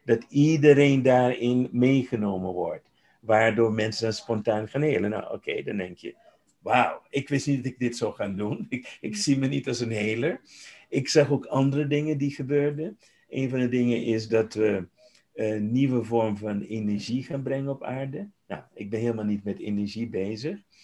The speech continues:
En, eh, nou, toen ben ik me daarin gaan verdiepen.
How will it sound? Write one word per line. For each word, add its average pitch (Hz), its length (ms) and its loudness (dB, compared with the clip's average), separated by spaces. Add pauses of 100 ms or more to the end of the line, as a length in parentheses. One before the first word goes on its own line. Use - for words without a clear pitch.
(520)
En, 117 400 0
eh, 104 720 -4
nou, - 320 -4
toen 131 200 2
ben 117 180 4
ik 104 120 -2
me 101 180 -2
daarin 117 580 0
gaan 135 280 -4
verdiepen. 131 680 -4